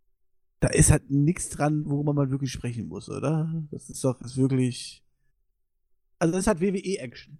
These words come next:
Das ist halt in Ordnung halt so, aber wenn ich über Sch-, Matches sprechen möchte und Matches analysieren möchte,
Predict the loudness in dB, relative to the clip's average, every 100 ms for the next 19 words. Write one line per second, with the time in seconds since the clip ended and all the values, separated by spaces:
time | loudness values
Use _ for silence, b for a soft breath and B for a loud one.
0 | -4 0 2 2 2 0 0 0 0 0
1 | 0 2 0 2 0 2 2 2 -2 -6
2 | -6 -4 -2 0 -2 -4 -2 -2 -2 -6
3 | -6 -4 -4 -4 -4 -4 -4 -2 0 2
4 | 2 2 0 -4 -4 -4